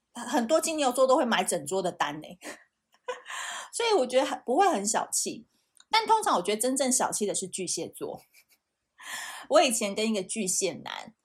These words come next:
就是来往过，他真的就是我们大家一起去吃东西，他就是真的 go Dutch 或一定要报公账，就是分得非常非常的细。然后或者是说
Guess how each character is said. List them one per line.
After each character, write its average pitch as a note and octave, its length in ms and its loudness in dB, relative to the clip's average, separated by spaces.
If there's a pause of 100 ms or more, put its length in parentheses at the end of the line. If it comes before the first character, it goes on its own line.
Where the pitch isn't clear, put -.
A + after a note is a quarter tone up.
(140)
就 F#3 140 -10
是 G3+ 100 -2
来 E3+ 220 0
往 F#3 320 0
过， - 240 -8 (460)
他 C4+ 160 0
真 C4 200 2
的 B3 140 4
就 G#3 140 -2
是 F#3+ 480 -4 (540)
我 G3+ 120 0
们 F3+ 100 -6
大 A3 180 4
家 A#3 40 0
一 A#3+ 80 -6
起 G3+ 80 -8
去 F#3+ 160 -8
吃 - 260 2
东 - 240 -8
西， - 400 -4
他 A#3 160 -2
就 A#3+ 120 -6
是 A3+ 100 -10
真 A3 220 -4
的 F#3+ 80 -2
go F3+ 240 -4
Dutch F3+ 400 -4
或 F3+ 120 -6
一 E3 60 -8
定 F3 100 -12
要 F#3 280 -6 (360)
报 G3+ 200 6
公 D#3+ 340 -6
账， D3 340 -4 (640)
就 D4 160 -2
是 D4 80 4
分 C#4+ 280 0
得 A#3+ 100 2
非 A#3+ 220 0
常 G#3+ 200 -4
非 F#3+ 80 -4
常 E3+ 120 -2
的 D3+ 100 -10
细。 - 480 0 (480)
然 F#3 180 2
后 B3 420 4 (440)
或 - 160 6
者 G#3 60 2
是 A3+ 100 -2
说 A#3+ 80 0